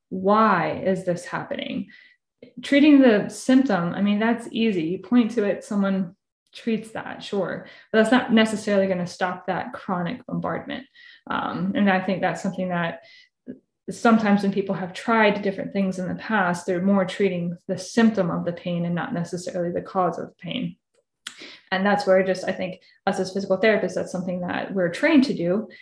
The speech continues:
And hopefully there's other, um, practitioners out there that are also trained to look for the cause for whatever might be going on.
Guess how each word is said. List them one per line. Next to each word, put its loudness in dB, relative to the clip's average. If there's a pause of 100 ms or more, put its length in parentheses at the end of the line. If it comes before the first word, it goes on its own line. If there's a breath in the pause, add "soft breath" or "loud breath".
(120)
And -2
hopefully 0
there's 0
other, 0
um, -8
practitioners 0
out -2
there 0
that -2
are -2
also -4
trained -4
to -4
look 0
for -4
the -6
cause -4 (360 loud breath)
for 6
whatever 0
might -4
be -10
going -6
on. -8